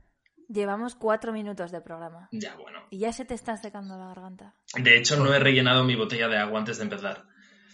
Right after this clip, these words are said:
Speaker 2: Am, así que os voy a dejar empezar a alguno de vosotros dos con vuestra recomendación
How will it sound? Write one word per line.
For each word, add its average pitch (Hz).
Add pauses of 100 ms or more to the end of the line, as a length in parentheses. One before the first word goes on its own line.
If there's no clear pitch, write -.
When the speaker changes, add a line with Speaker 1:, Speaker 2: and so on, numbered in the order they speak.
(480)
Speaker 2:
Am, 123 (320)
así 131
que 113
os 110
voy 127
a 139
dejar 131
empezar 117
a 104 (140)
alguno 123
de 120
vosotros 110
dos - (600)
con 131
vuestra 131
recomendación 110